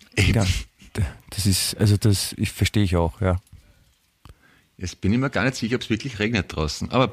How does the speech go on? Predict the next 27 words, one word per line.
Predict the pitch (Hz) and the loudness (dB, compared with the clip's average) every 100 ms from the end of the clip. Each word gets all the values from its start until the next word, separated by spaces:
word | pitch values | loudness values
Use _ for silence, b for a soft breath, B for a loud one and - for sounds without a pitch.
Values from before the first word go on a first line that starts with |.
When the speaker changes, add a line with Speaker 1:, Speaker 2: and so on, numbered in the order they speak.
| - | -4
Speaker 1:
es | - | -4
blitzt | 110 - - - | -4 -4 -10 -8
gerade. | 76 78 - | -4 -4 -6
Ui. | - 95 82 67 80 - _ _ _ _ b b b | -2 0 0 -4 -10 -16 _ _ _ _ b b b
Und | 92 | 0
ich | 87 | 2
wollte | 78 - | 0 0
nur | 110 | 0
schwimmen | 92 85 110 | 2 4 2
gehen, | - 78 80 | 0 -4 -4
heißt | 78 - | -4 -8
so | - 90 | -6 -4
ein | |
Schaß. | 90 - - - - - | -4 -4 -6 -6 -12 -2
Speaker 2:
Es | 131 - | 0 2
kommt | 127 123 127 | 2 4 4
übrigens, | 120 131 127 | 4 4 2
es | - 117 - | -2 -2 0
kommt | 113 117 | 2 2
übrigens | 113 123 127 120 | 2 2 2 2
jetzt, | 123 98 - | 2 2 0
äh, | 110 113 110 107 101 | 2 4 4 4 2
das | - - | -2 2
könnte | 110 120 | 4 2
dich | 113 120 | 2 2
interessieren, | 127 - 123 123 135 B B B - | 2 2 4 4 2 B B B 2
äh, | 117 107 101 101 | 4 6 4 4